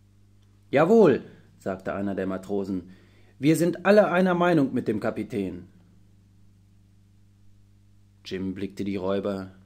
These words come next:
die noch immer schwiegen, nachdenklich an. Dann schüttelte er den Kopf und erklärte: „Nein, das finde ich nicht gerecht.“ „Sie haben's aber verdient“,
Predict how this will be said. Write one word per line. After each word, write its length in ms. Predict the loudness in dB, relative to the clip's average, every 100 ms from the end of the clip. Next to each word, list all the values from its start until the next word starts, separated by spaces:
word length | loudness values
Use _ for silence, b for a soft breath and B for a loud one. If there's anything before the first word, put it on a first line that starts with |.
| _ -8
die 80 |
noch 160 | -8 -6
immer 160 | -6 -6
schwiegen, 520 | -6 -6 -4 -6 -6
nachdenklich 800 | -6 -6 -8 -8 -8 -8 -12 -10
an. 300 | -10 -12 -16 -20 b b b b b b -10
Dann 160 | -10
schüttelte 380 | -8 -10 -8 -8
er 180 | -6 -6
den 160 | -6
Kopf 220 | -6 -10 -8
und 100 | -8
erklärte: 640 | -6 -6 -6 -6 -12 -14 -20 _ _ -20 _ _ _ _ _ _ _ _ _
„Nein, 380 | -6 -4 -4 -8 b b b
das 160 | -8 -2
finde 200 | -2 0
ich 80 |
nicht 220 | 0 -2 -2
gerecht.“ 540 | -2 0 -4 -8 -20 -20 _ _ _ _ _ _ _ _ _ _ _ _ _ _ _ _ _ _ _ _ _ b b b
„Sie 160 | 2
haben's 260 | 6 6 4
aber 180 | 4 4
verdient“, 600 | 4 2 4 6 4 0